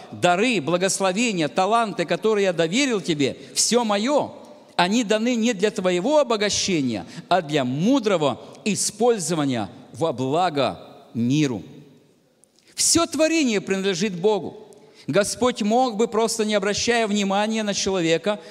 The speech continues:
мгновенно остановить его дыхание. И сам человек, и всё, что он имеет, принадлежит Богу. Весь мир Божий, жилище человека, его личные приобретения, всё ценное или выдающееся,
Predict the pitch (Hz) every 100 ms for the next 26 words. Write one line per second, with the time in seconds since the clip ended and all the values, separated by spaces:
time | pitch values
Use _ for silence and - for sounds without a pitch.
0 | - 151 180 185 170 180 185 180 220 220
1 | 311 311 269 170 151 147 117 92 - -
2 | - - - - 175 - 220 226 220 -
3 | 196 190 160 101 - - - - 196 -
4 | 226 233 - 220 214 214 202 135 110 -
5 | 160 156 156 135 185 131 - - - -
6 | - 107 196 165 113 - - - - _
7 | _ - 190 302 - 269 302 277 117 -
8 | - - 101 170 247 233 95 - - -
9 | - _ _ 139 202 262 320 - 277 -
10 | 269 262 269 277 202 196 233 277 262 -
11 | 262 247 254 233 233 262 240 156 107 -
12 | - - - 262 254 - 285 285 247 214
13 | 196 240 240 220 214 202 262 294 - 190
14 | 135 - 123